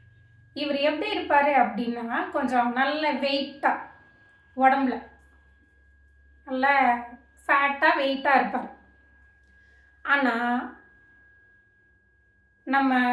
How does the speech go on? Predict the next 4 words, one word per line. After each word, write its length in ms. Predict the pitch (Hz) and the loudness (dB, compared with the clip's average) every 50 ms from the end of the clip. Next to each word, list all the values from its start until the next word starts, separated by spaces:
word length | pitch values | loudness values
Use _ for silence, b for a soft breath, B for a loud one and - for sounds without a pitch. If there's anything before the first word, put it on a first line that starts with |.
| 240 240 240 240 233 233 233 240 247 - - - _ - | 0 0 -2 -4 -6 -8 -10 -10 -12 -14 -16 -16 _ -4
பெர்னாட் 380 | 254 277 320 330 381 392 392 | -2 0 0 2 2 2 0
ஷா 240 | 392 - 339 285 247 | 0 0 2 2 2
வந்து 680 | 226 226 226 220 208 208 233 233 233 240 240 - - - _ _ - _ _ _ - | 2 0 -4 -6 -6 -8 -8 -8 -10 -10 -12 -14 -16 -20 _ _ -20 _ _ _ -6
ரொம்ப 500 | 240 262 262 262 262 311 359 392 - | -2 0 0 2 2 2 2 0 -2